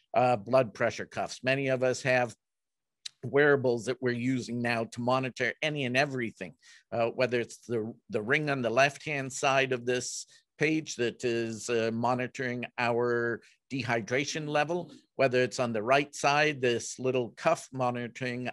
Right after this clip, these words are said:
our oxygen levels. I mean, the list goes on and on. You can actually, on your Apple Watch, do an E K G. So is it medically based E K G?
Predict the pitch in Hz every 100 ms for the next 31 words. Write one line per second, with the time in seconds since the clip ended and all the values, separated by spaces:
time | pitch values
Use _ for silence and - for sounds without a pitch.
0 | - 117 113 110 - 113 120 - - 139
1 | 127 135 131 147 - - - _ - 139
2 | 135 139 147 185 175 - - 135 131 117
3 | 147 143 139 135 135 123 147 147 143 156
4 | - - 156 139 143 143 139 131 123 -
5 | - - 147 - 101 104 113 - - -
6 | _ - 147 147 147 - _ _ - 139
7 | 139 170 151 143 127 107 139 147 117 -
8 | _ _ _ _ - 185 165 - _ _
9 | _ _ _ _ _ _ _ _ - 123
10 | 113 110 107 - - 135 139 143 - 147
11 | - 147 143 - 196